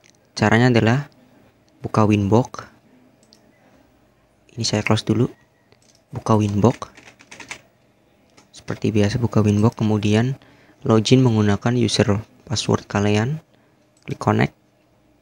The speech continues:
Nah, setelah sudah masuk pada halaman Mikrotik berikutnya, silahkan kalian masuk pada new terminal.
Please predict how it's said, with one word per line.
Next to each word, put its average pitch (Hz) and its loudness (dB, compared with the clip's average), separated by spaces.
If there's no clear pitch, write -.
Nah, 107 -8
setelah 127 -4
sudah 113 4
masuk 110 0
pada 110 0
halaman 107 -2
Mikrotik - -4
berikutnya, 123 -4
silahkan 120 -2
kalian 127 0
masuk 120 -4
pada 120 0
new 123 2
terminal. 107 -2